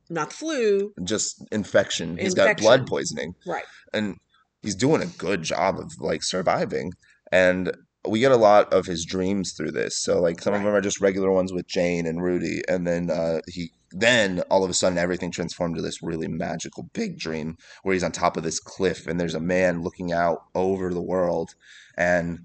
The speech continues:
Speaker 2: he says, "Everything you see can be yours if you fall down and give me and worship me everything, Nick." And Nick's like, "Well, you just gotta, like,"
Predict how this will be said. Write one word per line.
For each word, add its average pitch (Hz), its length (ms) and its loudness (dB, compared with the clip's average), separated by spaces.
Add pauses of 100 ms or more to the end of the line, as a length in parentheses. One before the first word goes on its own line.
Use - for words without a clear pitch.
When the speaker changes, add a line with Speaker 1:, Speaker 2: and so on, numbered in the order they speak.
(260)
Speaker 2:
he 98 100 -2
says, 87 260 -2
"Everything 107 360 2
you 107 100 -2
see 120 180 0
can 101 140 -4
be 101 80 -2
yours 101 420 2
if 87 120 -6
you 90 100 -8
fall 90 180 2
down 90 240 2
and 90 120 -6
give 87 180 -4
me 92 400 -2
and 87 160 -4
worship 90 400 -2
me 87 180 -4
everything, 82 680 -4
Nick." 85 200 -4 (380)
And 85 240 -2
Nick's 85 360 -6
like, 82 320 -2 (160)
"Well, 92 120 -6
you 92 120 -6
just 92 120 -10
gotta, 90 220 -4 (100)
like," 87 280 -4